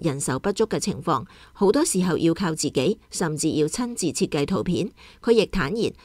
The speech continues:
雖然喺海外報道嘅內容同題目會比喺香港做嘅時候大膽，但考慮到始終自己身邊嘅同事同朋友或者會返香港，因此喺報道嘅同時，亦要保護自己嘅身份。另外，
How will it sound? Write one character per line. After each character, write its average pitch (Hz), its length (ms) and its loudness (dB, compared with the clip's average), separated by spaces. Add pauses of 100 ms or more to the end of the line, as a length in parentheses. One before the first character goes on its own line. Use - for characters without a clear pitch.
(120)
雖 262 280 2
然 175 140 0
喺 170 140 0
海 185 220 -2
外 196 180 0
報 160 180 2
道 156 140 0
嘅 156 140 -2
內 147 220 0
容 143 140 -4
同 151 220 -6
題 165 160 -2
目 143 220 -2 (300)
會 190 120 4
比 196 220 4
喺 196 180 2
香 269 160 0
港 175 220 -2
做 147 180 0
嘅 151 100 0
時 151 220 -2
候 147 140 -2
大 120 180 -4
膽， 143 260 -2 (300)
但 226 180 0
考 190 240 -2
慮 208 140 2
到 143 160 0
始 151 220 -2
終 202 180 0
自 165 160 -2
己 143 260 0 (120)
身 254 260 -2
邊 254 140 -2
嘅 202 120 0
同 143 220 -4
事 160 180 -2
同 175 200 -2
朋 - 180 -4
友 135 260 -2 (280)
或 147 120 -2
者 160 160 0
會 151 200 -2
返 214 180 0
香 226 180 -4
港， 185 220 0 (280)
因 269 140 0
此 262 160 0
喺 254 160 0
報 160 200 2
道 147 160 0
嘅 143 120 -2
同 180 220 -4
時， - 220 -4 (160)
亦 160 240 2
要 156 80 2
保 135 120 -4
護 165 200 0
自 139 160 -8
己 139 160 -2
嘅 170 100 -2
身 196 220 -2
份。 170 260 -6 (500)
另 190 180 0
外， 190 260 2